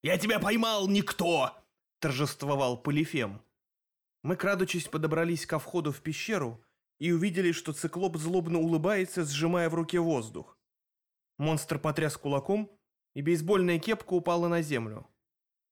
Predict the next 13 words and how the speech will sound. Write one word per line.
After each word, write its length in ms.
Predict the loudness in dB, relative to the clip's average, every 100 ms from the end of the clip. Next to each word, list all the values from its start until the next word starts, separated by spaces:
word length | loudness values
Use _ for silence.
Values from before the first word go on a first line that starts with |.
| _ _
Стало 320 | -12 -2 0 2
видно, 320 | 0 0 -2
что 160 | -2
чудовище 540 | -4 0 2 2 0 -2
держит 420 | -2 -2 -2 -4
Аннабет 480 | 0 0 2 0 0
за 160 | 0
ноги, 400 | 0 0 -4 -8 -8
и 80 | -2
она 220 | 2 2
висит 320 | 2 0 -2 -2
вниз 260 | -2 -2
головой. 640 | 0 0 2 0 -4 -8